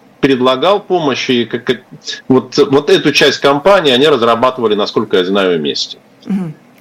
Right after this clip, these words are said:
Speaker 2: Британский генштаб и Залужный.
Speaker 1: Британский генштаб, да. А, а было совещание на границе Украины с Польшей с американскими представителями, начальником британского генштаба. И, в частности, они разрабатывали план вот той части кампании военной, которую мы сейчас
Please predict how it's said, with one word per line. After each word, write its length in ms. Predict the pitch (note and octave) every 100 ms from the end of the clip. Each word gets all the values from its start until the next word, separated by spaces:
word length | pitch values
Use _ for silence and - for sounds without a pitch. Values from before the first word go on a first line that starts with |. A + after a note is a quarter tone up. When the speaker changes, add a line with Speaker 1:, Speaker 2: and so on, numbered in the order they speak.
| -
Speaker 2:
Британский 640 | F#3 G#3 A#3 C#4+ C4+ -
генштаб 540 | F#3 F3 - C4+ C4+ - -
и 100 | G3
Залужный. 400 | F#3 F3 D3+ - C3+
Speaker 1:
Британский 380 | F3+ E3+ E3+ F#3
генштаб, 560 | D#3+ D3+ - D#3+ C3
да. 360 | D#3+ A3 F#3 E3
А, 180 | G3+ A#3
а 20 |
было 240 | C#4 C#4+ A#3
совещание 680 | A#3+ A#3+ G#3+ - A3 C#3+ B2+
на 120 | C3
границе 460 | C#3 C#3+ C3+ -
Украины 400 | C3+ C#3 C#3 C3
с 40 | A#2+
Польшей 420 | - F#3 - B2
с 80 | -
американскими 640 | C3 C#3 D3 F#3+ - D3+ C#3
представителями, 1080 | B2+ B2 - B2 A#2+ B2 A2+ A2 A2+ A2
начальником 720 | A2 B2+ - C3 A2 G#2 A2
британского 600 | G#2+ A2 A#2+ G2+ - G2+
генштаба. 880 | G2+ A2 B2+ F#3+ F#3 C#3+ B2+ A#2 A2
И, 100 | C3+
в 60 | D3
частности, 460 | G3+ - C3+ -
они 200 | B2 D3+
разрабатывали 640 | D#3 A2 A2 A#2 B2 A2 G2+
план 300 | B2 B2+ G#2+
вот 200 | A2+ -
той 140 | C#3+
части 360 | - C3 G#2 A2+
кампании 500 | - B2 - F#3+ C#3
военной, 380 | A2 G#2 G2 F#2
которую 340 | A2+ B2+ B2+
мы 100 | G#2
сейчас 200 | - F2+